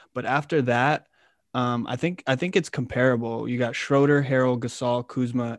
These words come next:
and Caldwell Pope for the Lakers. And then you got Tobias, Shake, Green, Curry, and Maxey. Like, I don't, I don't think that's, that's far off,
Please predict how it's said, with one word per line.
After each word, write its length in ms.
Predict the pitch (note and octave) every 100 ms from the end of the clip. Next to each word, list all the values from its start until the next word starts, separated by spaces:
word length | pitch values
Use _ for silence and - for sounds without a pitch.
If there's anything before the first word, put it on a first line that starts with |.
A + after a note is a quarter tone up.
| -
and 420 | B2 A#2 A#2 - - _ -
Caldwell 400 | - B2 B2 A#2
Pope 380 | - B2+ A#2+ -
for 140 | B2
the 80 | A#2
Lakers. 640 | A#2 B2 A2 B2 A#2+ A#2 _ _ _ -
And 80 |
then 120 | A#2+ A#2
you 60 |
got 240 | A#2 A#2+ -
Tobias, 800 | B2 A#2+ A#2+ A#2+ A#2+ - - -
Shake, 520 | - - B2+ A#2+ A2+ - B2+
Green, 420 | B2+ B2 A#2+ A#2
Curry, 380 | - B2 A#2 A2+
and 120 | A2
Maxey. 560 | A2 A#2+ - - F2+ - - - -
Like, 100 | A#2+
I 80 | C3
don't, 140 | -
I 60 | C3
don't 180 | C3 B2
think 180 | B2
that's, 380 | A#2+ A2+ - - -
that's 240 | B2+ A#2
far 280 | - B2 A#2
off, 440 | A2+ A#2 A#2 -